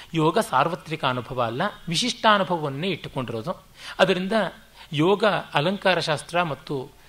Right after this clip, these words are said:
ವೇದಾಂತ ಶಾಸ್ತ್ರಗಳ ಜೊತೆಯಲ್ಲಿ ನಿಲ್ಲೋಕ್ಕಾಗೋಲ್ಲ. ಇರ್ಲಿ, ಅದಕ್ಕೆ ಆಮೇಲೆ ನಾವು ಮುಂದೆ ಸಮಯ ಇದ್ದಾಗ ಆ ಅನುಭವ ವಿಶ್ಲೇಷಣೆ ಕಡೆಗೆ ಬರ್ಬೋದು.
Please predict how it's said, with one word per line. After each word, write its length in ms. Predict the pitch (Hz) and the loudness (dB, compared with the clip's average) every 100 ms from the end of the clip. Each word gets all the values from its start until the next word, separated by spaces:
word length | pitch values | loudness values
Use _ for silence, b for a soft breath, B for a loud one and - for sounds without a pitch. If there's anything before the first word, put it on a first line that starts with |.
| b b - | b b 0
ವೇದಾಂತ 420 | 151 196 190 190 | 4 6 6 4
ಶಾಸ್ತ್ರಗಳ 500 | 151 143 - 143 131 - - _ - - - | -2 -2 -4 -6 -6 -8 -12 _ -20 -20 -12
ಜೊತೆಯಲ್ಲಿ 500 | 127 160 190 190 190 | -2 0 4 4 2
ನಿಲ್ಲೋಕ್ಕಾಗೋಲ್ಲ. 720 | 139 127 147 - 113 123 113 - - _ _ - - _ _ - - | -2 -2 -2 -2 -2 -4 -8 -12 -20 _ _ -20 -20 _ _ -20 -4
ಇರ್ಲಿ, 260 | 165 - - - - - b b b b b b - - 208 | -2 -2 -6 -18 -20 -20 b b b b b b -20 -4 0
ಅದಕ್ಕೆ 260 | 208 214 | 0 4
ಆಮೇಲೆ 320 | 175 156 139 | 4 6 2
ನಾವು 140 | 135 120 | 0 -2
ಮುಂದೆ 400 | 131 127 113 - - - - - | -4 -4 -4 -6 -20 -20 -20 -20
ಸಮಯ 380 | - - 147 139 | -8 -4 0 0
ಇದ್ದಾಗ 360 | 123 110 120 147 120 117 - | -2 -2 -2 0 -4 -6 -2
ಆ 140 | 165 139 | 2 2
ಅನುಭವ 220 | 135 143 | 0 -4
ವಿಶ್ಲೇಷಣೆ 560 | 131 - 139 123 123 | -4 -4 -4 -4 -6
ಕಡೆಗೆ 280 | 110 120 156 | -8 -4 -4
ಬರ್ಬೋದು. 440 | 135 120 113 117 | -4 -8 -8 -10